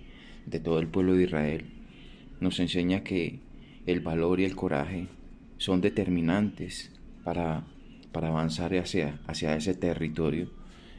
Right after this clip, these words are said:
que Dios nos ha prometido, mm, que para Israel fue, eh, extremadamente peligroso, eh,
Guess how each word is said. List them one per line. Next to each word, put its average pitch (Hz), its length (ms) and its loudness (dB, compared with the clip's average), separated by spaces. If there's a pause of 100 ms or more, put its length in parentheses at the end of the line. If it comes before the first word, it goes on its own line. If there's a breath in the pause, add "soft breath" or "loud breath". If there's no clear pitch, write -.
(200 loud breath)
que 85 120 -2
Dios 82 440 0
nos 90 220 4
ha 85 120 -2
prometido, 85 680 0 (840 loud breath)
mm, 82 360 -2
que 95 100 2
para 92 260 4
Israel 85 480 4
fue, 95 520 2 (580 loud breath)
eh, 87 480 -4 (120)
extremadamente 92 920 2
peligroso, 85 680 2 (480)
eh, 85 440 -4